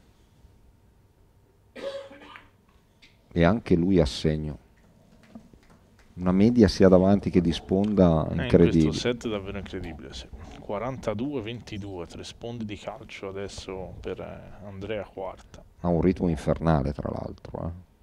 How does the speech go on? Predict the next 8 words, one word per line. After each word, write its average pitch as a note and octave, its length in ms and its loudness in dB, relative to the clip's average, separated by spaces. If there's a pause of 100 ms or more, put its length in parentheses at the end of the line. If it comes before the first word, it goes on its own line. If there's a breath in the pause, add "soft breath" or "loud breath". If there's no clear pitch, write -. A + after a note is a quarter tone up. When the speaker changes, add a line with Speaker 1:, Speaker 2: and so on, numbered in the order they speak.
Speaker 1:
Tirano G1+ 680 -8 (1700)
in D#2+ 100 -16
scarsi E2+ 440 -2
dieci D#2+ 280 -6
secondi. - 640 -10
Speaker 2:
E - 100 -6
li A2 140 -4
fanno. E2 380 -14